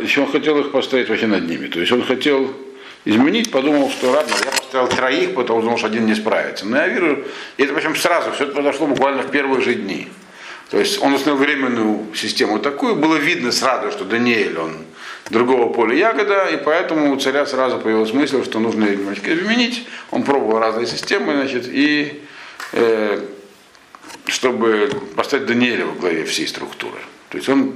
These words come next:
его не боялся, Даниэль, что у него захватит власть. И вообще обычно евреев охотно ставят на такие должности, что евреи трудно захватить власть. Кто же их воспримет в качестве властителей? Даже он Троцкий не хотел быть этим,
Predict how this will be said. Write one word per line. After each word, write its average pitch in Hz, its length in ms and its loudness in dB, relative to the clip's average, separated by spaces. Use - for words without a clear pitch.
его 120 160 2
не 120 120 0
боялся, 101 420 0
Даниэль, 104 300 -2
что - 120 -8
у - 100 -12
него 85 120 -8
захватит - 420 -8
власть. - 320 -12
И - 40 -4
вообще 92 260 2
обычно 117 380 -2
евреев 95 520 0
охотно 95 240 -10
ставят 78 180 -8
на 78 40 -10
такие 113 180 -4
должности, - 320 0
что 95 100 -4
евреи 107 340 2
трудно 98 300 -4
захватить 73 440 -10
власть. - 340 -10
Кто - 180 -6
же 82 200 -2
их 76 120 -6
воспримет - 540 -8
в - 100 -10
качестве - 400 -6
властителей? - 520 -8
Даже 87 160 -4
он 85 100 -2
Троцкий - 440 -2
не - 120 -14
хотел - 280 -4
быть - 240 -12
этим, - 180 -14